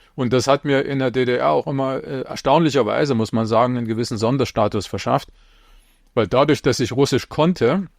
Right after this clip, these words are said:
hatte ich plötzlich, ähm, Zeit, mich zum Beispiel mit den anderen Sprachen zu beschäftigen, die wir bei uns an der Schule gelernt haben. Also Englisch als zweite und, äh, Französisch als dritte Sprache.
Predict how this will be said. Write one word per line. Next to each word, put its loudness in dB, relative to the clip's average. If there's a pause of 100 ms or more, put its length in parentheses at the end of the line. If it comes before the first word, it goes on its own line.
(880)
hatte -6
ich -4
plötzlich, 0
ähm, 0
Zeit, 2
mich -2
zum -2
Beispiel 0
mit -2
den 0
anderen 0
Sprachen 0
zu -4
beschäftigen, -2
die -4
wir 0
bei -2
uns -6
an -2
der -2
Schule -2
gelernt -2
haben. 0
Also -4
Englisch -4 (440)
als -6
zweite 2
und, -4
äh, -2
Französisch -2
als -4
dritte -4
Sprache. -2